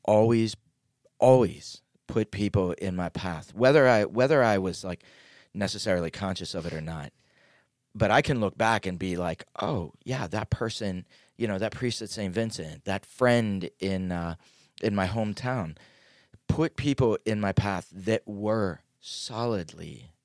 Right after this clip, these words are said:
Catholic, like, that never told me something that made my f-, made my,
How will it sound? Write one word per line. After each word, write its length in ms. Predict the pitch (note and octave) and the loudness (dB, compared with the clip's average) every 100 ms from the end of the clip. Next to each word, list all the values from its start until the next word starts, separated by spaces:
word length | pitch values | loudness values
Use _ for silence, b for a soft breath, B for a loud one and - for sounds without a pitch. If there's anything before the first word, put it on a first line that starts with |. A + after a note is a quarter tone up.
| _ | _
Catholic, 580 | - F2 E2+ - G1+ _ | -8 -8 -8 -12 -18 _
like, 240 | F#2+ F2+ - b b _ | -8 -8 -10 b b _
that 200 | G#2+ G#2 | -6 -4
never 720 | A2 A2 B2 C#3+ D3+ B2+ A#2 - _ _ _ _ _ _ _ | -8 0 0 2 0 0 -2 -10 _ _ _ _ _ _ _
told 380 | - - B2 A#2 | -4 6 6 6
me 180 | G#2 F#2 | 0 -2
something 680 | - G2+ F#2 - E2 D#2 - b b b b - | -4 -6 -6 -4 -4 -6 -12 b b b b -18
that 380 | F2+ G2 F2+ - _ _ | -2 0 0 -4 _ _
made 520 | G#2 G#2+ G#2+ A2 A2+ | -8 -2 2 2 0
my 540 | G2+ F#2+ F2+ F2+ F2 E2+ | 0 0 2 0 0 -4
f-, 440 | _ - - - - | _ -20 -20 -20 -18
made 380 | - G#2+ A2+ C3 | -4 2 4 4
my, 520 | A#2+ G2+ F#2 F#2 E2 | 2 0 2 0 -2